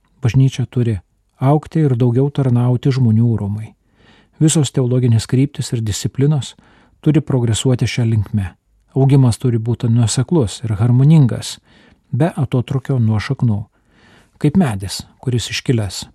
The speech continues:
aukštai virš žemės, bet maitinamas tų pačių šaknų. Taip turi vystytis ir sveika tradicija. Pokytis prasideda, subręsta, vyksta joje pačioje. Ji taip pat vystosi dialoguodama su visais,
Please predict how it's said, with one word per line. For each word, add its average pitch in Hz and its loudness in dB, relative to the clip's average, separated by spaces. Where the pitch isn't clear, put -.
aukštai 123 -2
virš 110 -2
žemės, 113 2
bet 113 -6
maitinamas 123 0
tų 127 -2
pačių 117 -6
šaknų. 120 -8
Taip 170 2
turi 160 2
vystytis 139 -2
ir 131 -4
sveika - -4
tradicija. 113 -6
Pokytis 120 -4
prasideda, 131 -2
subręsta, 113 -8
vyksta 127 -2
joje 110 -2
pačioje. 110 -8
Ji 202 2
taip 196 0
pat 175 0
vystosi 143 0
dialoguodama 147 2
su - -6
visais, 131 -4